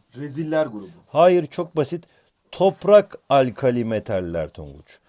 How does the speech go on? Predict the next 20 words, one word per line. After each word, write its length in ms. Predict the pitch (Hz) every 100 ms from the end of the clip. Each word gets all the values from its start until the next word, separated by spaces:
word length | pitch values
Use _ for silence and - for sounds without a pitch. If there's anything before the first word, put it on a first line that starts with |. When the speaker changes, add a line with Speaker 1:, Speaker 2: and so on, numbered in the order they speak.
| - - - -
Speaker 2:
Toprak 500 | - 135 139 160 165 -
alkali 680 | 120 110 123 113 120 127 - _ _ _ -
metal 600 | 95 101 98 - 101 87 80
diyoruz. 420 | 76 78 - - _ - _ _ _
Peki, 380 | 208 214 214 127 - - _ _
e, 60 | 127
yedi 600 | 131 131 110 113 156 254
A 140 | 247 202
grubunun 380 | 160 170 165 165
adını 260 | 147 143
biliyor 160 | 131 127
musun 200 | 113 113
Tonguç 280 | 120 107 120
evladım? 260 | 101 -
Speaker 1:
Takozlar. 520 | 180 190 165 180 123 - -
Speaker 2:
Hayır. 520 | - 165 175 151 92 - _
Yedi 340 | 95 156 196
A 120 | 180 147
grubunun 480 | 123 135 120 113 101
adıysa 600 | 131 175 160 - 151